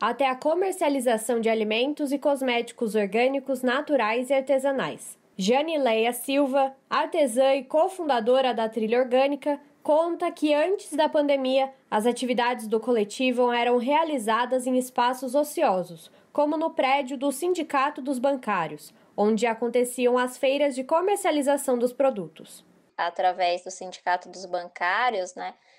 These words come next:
Speaker 2: tendo ali aquele espaço do quintal, aquele espaço ocioso, percebemos a necessidade, então, através, junto ao Tafarel, né, dirigente sindical, é, de ocuparmos de forma cultural,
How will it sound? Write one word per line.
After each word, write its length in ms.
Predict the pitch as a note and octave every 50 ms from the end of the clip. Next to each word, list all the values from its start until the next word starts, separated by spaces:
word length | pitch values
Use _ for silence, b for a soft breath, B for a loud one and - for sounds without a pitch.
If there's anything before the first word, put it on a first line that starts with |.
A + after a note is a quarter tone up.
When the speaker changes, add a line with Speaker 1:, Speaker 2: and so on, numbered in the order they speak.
| b
Speaker 2:
tendo 260 | b - G3+ A3 A3+ A3+
ali 200 | G#3 G3+ G3+ G3+
aquele 220 | G3 - G3 G3
espaço 560 | G3 - - - F#3 F3+ F#3 F#3+ - - G3
do 80 | F#3+ F#3
quintal, 440 | - - F#3 F3+ F3+ - F3+ F3+ F3+
aquele 200 | F3+ - E3+ F3+
espaço 400 | - - F#3 F3 F3 - - F#3+
ocioso, 760 | F#3+ F#3+ - - - A#3 A3 G3 F#3+ G3 A3+ A#3+ - F4 - b b b b b b b b -
percebemos 640 | A#3 A#3+ C4+ - D4 C4 A#3 A3+ A3+ A#3+ A#3+ B3
a 80 | C4 B3
necessidade, 720 | A#3+ B3 - - C4 C4+ - C4 A3 G3 F3+ F3+ F#3 F#3+
então, 400 | G3 G3 A3+ - - F#3 F3+ F#3
através, 800 | F#3+ F#3+ G3 G3 F#3 F3+ F3 E3+ E3+ E3 E3 E3 D#3+ D#3 - - _
junto 440 | - F3 F3+ F3+ F3 F3+ G3+ - F3+
ao 80 | E3+ E3
Tafarel, 760 | F3 F3+ - - - F3+ E3 D#3+ D#3+ E3 G3+ A#3+ C4+ D4
né, 160 | C4 A3 F#3 F3+
dirigente 640 | - - F3+ E3+ E3 E3+ D#3+ D#3 - D#3+ E3 F3+
sindical, 800 | - - - F3 E3 E3 - - - - F#3 F3 F#3+ A3+ D#4 - b b b b b b b b _
é, 360 | - F#3+ F#3+ F#3+ F#3+ F#3+ F#3+
de 120 | F#3+ A3+
ocuparmos 800 | A#3+ B3 B3 - D#4 D#4 - - G#3+ F#3+ F#3+ G#3+ A#3+ B3+ C4 B3 -
de 120 | - A#3
forma 400 | A#3 - - G3+ G#3 G#3+ A3 G#3+
cultural, 880 | A3 - - A#3 A#3+ C4+ - - D#4 E4 E4+ A#3+ F#3+ F3 - - -